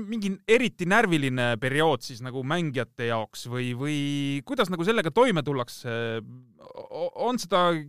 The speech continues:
keeruline hallata, et sa, ma ei tea, kui juulikuu teiseks pooleks ei ole midagi tulnud, siis sa muutud närviliseks ja siis ma, no ma ei tea,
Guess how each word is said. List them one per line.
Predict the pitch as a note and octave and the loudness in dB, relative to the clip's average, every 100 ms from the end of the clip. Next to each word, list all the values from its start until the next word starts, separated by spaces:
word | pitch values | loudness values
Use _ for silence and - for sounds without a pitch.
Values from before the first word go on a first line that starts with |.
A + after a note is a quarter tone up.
| - _ _ - | -14 _ _ 2
keeruline | A3+ A3 D#3+ C3+ | 4 6 4 4
hallata, | C3+ F3 D3+ A2+ | 4 4 4 0
et | A#2+ | -2
sa, | E3 D#3+ | 0 2
ma | D3 | 0
ei | D#3+ | 0
tea, | E3+ B2 - - - _ | 2 2 -2 -16 -20 _
kui | D3+ D#3+ D#3+ D#3 D#3 D3+ C3+ | 4 6 6 6 4 0 -4
juulikuu | F#3 G#3+ A#3 F#3 C#3 F3 E3+ E3 E3+ | 2 4 6 4 6 6 6 6 4
teiseks | A3 F3 - | 2 0 6
pooleks | G#3+ A3+ E3+ | 8 8 6
ei | E3+ | 4
ole | E3 | 4
midagi | G#3 F#3 D3 | 6 4 4
tulnud, | G3+ G3+ C3+ | 2 2 -2
siis | A#2+ | -4
sa | D3 | -4
muutud | E3 C3 | -4 -4
närviliseks | B2 F3+ E3+ C#3+ B2+ A#2+ - | 0 2 2 0 -2 -6 -10
ja | |
siis | A#2+ | -8
ma, | D3 F3+ | -6 -2
no | G#3+ | 2
ma | A3 | 4
ei | A3+ | 2
tea, | - F#3+ | 0 -6